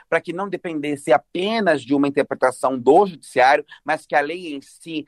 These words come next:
pudesse incluir essas mulheres. Nós temos, por exemplo, nos estados, dossiês da violência que foram aprovados,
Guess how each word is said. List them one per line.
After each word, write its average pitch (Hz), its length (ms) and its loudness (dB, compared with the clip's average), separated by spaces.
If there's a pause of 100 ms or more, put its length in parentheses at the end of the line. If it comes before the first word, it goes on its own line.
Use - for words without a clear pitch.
(120)
pudesse 151 480 0
incluir 139 400 -10
essas 117 260 -14
mulheres. 131 480 2 (180)
Nós 160 220 -2
temos, 202 300 -2
por 175 160 -2
exemplo, 165 400 -6
nos 156 200 -8
estados, 160 460 2
dossiês 160 540 -8
da 160 100 0
violência 151 480 -4
que - 80 -20
foram 151 200 -4
aprovados, 143 520 0